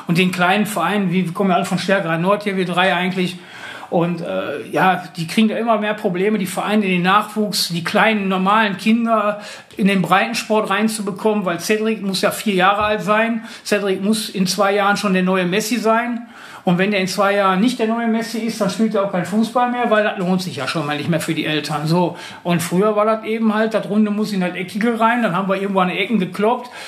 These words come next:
Wir, die sollten mal sich mal wieder auf das, auf die Basic inter-, äh, zurückorientieren,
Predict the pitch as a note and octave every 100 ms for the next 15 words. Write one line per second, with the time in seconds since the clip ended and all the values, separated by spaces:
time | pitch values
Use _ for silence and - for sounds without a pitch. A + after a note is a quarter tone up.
0 | - - F3+ G3 G3 F3+ F3 G3+ A3 G3+
1 | G3 F#3+ F#3 F#3+ G3 F#3+ G3+ F3 - F3+
2 | F#3+ D#3+ A3 A3 A3 F3 F3+ F3 F#3 G3
3 | G3+ G#3 G3+ G#3 A3 A3 G3 A3+ G3+ F#3+
4 | F3+ G3 G3 A3